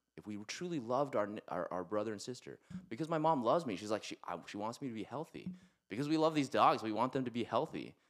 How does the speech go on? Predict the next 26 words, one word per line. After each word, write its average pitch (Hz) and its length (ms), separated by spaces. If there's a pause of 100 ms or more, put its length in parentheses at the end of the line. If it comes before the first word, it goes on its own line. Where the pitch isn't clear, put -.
(160)
Emily 139 240
loves 165 260
Bear. 65 440 (360)
Bear, 127 400
she - 160
wants 165 220
Bear 127 240
to 156 80
be 143 180
healthy 127 360
and 139 100
happy. 143 420 (360)
So 98 100
she's 127 240
gonna 156 220
receive 110 720
that, 90 260
that, 90 220 (100)
that 85 240 (500)
judgment 82 640 (120)
from 98 160
the 98 60
veterinarian 113 800 (300)
to 113 100
say, 117 280
"Okay, 147 400